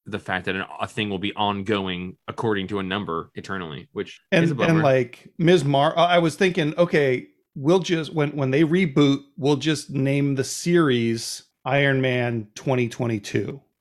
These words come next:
Speaker 2: Iron
Speaker 1: Right.
Speaker 2: Man twenty twenty-four. And then, as I was looking at the history, Ms. Marvel had two Ms. Marvel two thousand nineteens
Speaker 1: Yeah.
Speaker 2: or something
Speaker 1: Yep,
Speaker 2: crazy
Speaker 1: yep,
Speaker 2: like that.
Speaker 1: yep,
Speaker 2: So,
Speaker 1: they
Speaker 2: like,
Speaker 1: did.
Speaker 2: it, the,
Speaker 1: Yep.
Speaker 2: the whole,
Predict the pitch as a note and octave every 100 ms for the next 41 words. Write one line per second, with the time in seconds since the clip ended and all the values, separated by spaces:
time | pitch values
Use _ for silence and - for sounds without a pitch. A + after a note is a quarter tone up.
0 | - B2+ A#2 A#2+ A#2 G#2+ - B2 A#2 -
1 | A#2+ A2+ - A#2 G#2+ A#2+ - _ - C3+
2 | G3+ F#3 D#3 D#3+ F#3 - _ D3+ C#3 C#3
3 | C3+ A#2+ E3+ F3 C#3+ C3 - C3 A2+ A#3+
4 | - C3 A2 A#2+ D3+ _ _ B2+ A#2 B2
5 | C3 D3+ G#3+ F3 E3 B2+ C3 A2 _ -
6 | - C#3 D3 D#3 D#3+ D#3 D3+ C#3 D3+ B2+
7 | C3 D3+ C#3+ D3+ C#3+ C3+ - D3+ D3+ D3
8 | D3 C3 C#3 C3+ D3 D3 - F#3+ G#2 F2+
9 | - G#2 - F#2+ G#2+ G2+ A2 G#2+ G2 A2+
10 | G#2 - D#3 C3+ C3 A#2 C3 C3+ - A#2
11 | - - - F#3+ G3+ G3 F#3+ F3+ F3 _